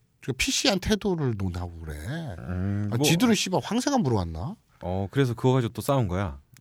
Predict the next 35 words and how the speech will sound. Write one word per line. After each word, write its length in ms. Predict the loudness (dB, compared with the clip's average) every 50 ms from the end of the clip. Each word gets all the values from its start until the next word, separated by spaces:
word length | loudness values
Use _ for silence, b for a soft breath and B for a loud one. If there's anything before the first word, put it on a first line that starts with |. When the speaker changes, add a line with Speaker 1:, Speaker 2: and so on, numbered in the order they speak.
| _ -8
Speaker 1:
아니, 100 | -4 -2
뭐 120 | -2 -2
좀 180 | 0 0 -2 -2
투닥거렸는데. 960 | -2 -4 -6 -6 -6 _ -4 -4 -2 -2 0 0 0 0 -2 -2 -2 -4 -2
Speaker 2:
내가 140 | 0 0 0
보지는 380 | 0 2 2 2 2 2 2 2
못했지만 420 | 0 0 -2 -4 -2 0 0 2
아마 140 | 2 0 0
그럴 280 | 0 0 0 0 0
것 100 | 2 2
같은데, 460 | 2 0 0 0 -4 -4 -2 -2 -2 -4
형 120 | -2 -4 -6
Speaker 1:
음. 60 | -4
Speaker 2:
특성상. 680 | -4 -6 -6 -4 -2 -2 -2 -2 -2 -4 -4 -4 -6 -8 -10 -10
Speaker 1:
뭐요? 200 | -8 -6 -6 -4
Speaker 2:
왜 300 | -2 -2 -2 -2 -2 -4 -8 _
지금 260 | -8 -4 -4 -2 -2
형 140 | -2 -2 0
말만 300 | 0 2 2 2 0 0 -2
들어보면은 640 | -2 -2 -2 -2 -2 -4 -4 -4 -2 -4 -4 -4 -4
Speaker 1:
음. 220 | -4 -6 -8 -10 B B B B B B _
Speaker 2:
이제 460 | -10 -6 -2 -2 0 0 0 -2 -6 -8 _ _ _ _ _ _
성상품화란 1300 | -8 -4 -2 0 0 0 -2 -4 -4 -4 -4 -4 -4 -4 -4 -2 0 2 2 2 2 2 0 -2 -4
그 200 | -4 -4 -4 -4
단어 300 | -4 -4 -2 -2 -2 -2
자체에는 720 | -2 -6 -8 -6 -4 -2 -2 0 0 -2 -2 -4 -4 -6 -8 B
Speaker 1:
음. 200 | -12 -12 -14 -16 B B B B
Speaker 2:
아무 460 | -2 -2 0 0 0 -2 -4 -4 -8 b b b b b _
비판을 380 | -4 -4 0 0 2 2 4 2
할 100 | 2 0
그게 220 | -2 -2 0 0
없고 560 | 0 0 -2 _ _ -8 -6 -4 -4 -6 -6 -4
그냥 200 | -2 0 0 2
Speaker 1:
음. 20 |
Speaker 2:
나는 160 | 2 2 0